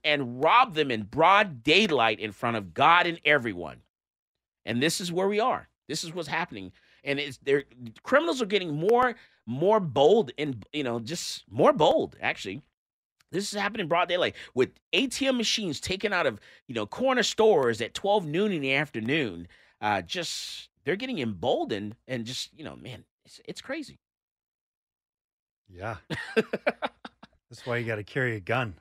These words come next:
Speaker 1: <laughs> I just, I mean, this, I just don't get it. That's just wild to me. Uh, in broad daylight,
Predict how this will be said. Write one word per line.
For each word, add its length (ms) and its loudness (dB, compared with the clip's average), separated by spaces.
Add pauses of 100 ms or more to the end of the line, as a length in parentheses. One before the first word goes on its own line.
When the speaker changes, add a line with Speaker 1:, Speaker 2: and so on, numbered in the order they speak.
(120)
Speaker 1:
<laughs> 180 -20
I 420 -8
just, 220 -12 (220)
I 160 -2
mean, 180 -6
this, 340 -12
I 100 -4
just 140 -16
don't 200 -10
get 180 -6
it. 80 -8
That's 280 -10
just 180 -20
wild 480 -6
to 80 -12
me. 240 -20 (440)
Uh, 120 -10
in 140 -4
broad 300 0
daylight, 440 -4